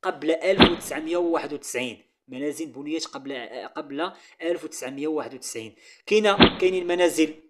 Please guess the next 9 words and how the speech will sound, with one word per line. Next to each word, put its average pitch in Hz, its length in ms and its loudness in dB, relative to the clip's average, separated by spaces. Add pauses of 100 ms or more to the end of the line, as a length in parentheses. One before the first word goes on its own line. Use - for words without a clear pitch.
(400)
اللي 151 420 -4
باقيين 175 260 0
صالحين 170 480 4
للسكن 175 640 2
وهاج-، 160 560 6
مهاجرين 165 540 2
ومن 165 80 -2
الناس 160 280 0
ديالهم. 123 340 -2